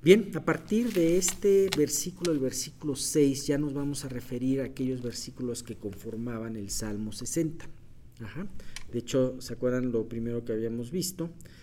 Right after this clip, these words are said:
Que el versículo seis equivale al versículo cinco del Salmo sesenta, y así nos vamos hasta llegar al trece,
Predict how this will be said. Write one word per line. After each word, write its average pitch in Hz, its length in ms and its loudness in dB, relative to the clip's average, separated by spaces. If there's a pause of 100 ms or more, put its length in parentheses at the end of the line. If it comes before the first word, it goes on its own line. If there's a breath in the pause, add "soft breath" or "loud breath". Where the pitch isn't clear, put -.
(540 loud breath)
Que 147 680 8
el 127 100 4
versículo 139 480 2
seis - 760 0 (500)
equivale 120 640 0
al 104 280 -2 (280)
versículo 113 460 -4
cinco 151 500 -2
del 107 160 -4
Salmo 120 360 -6
sesenta, 135 680 -4
y 127 100 -4
así 135 220 -2
nos 143 200 -4
vamos 135 400 -4
hasta 98 480 -8
llegar 104 300 -4
al 101 180 -4
trece, - 380 -4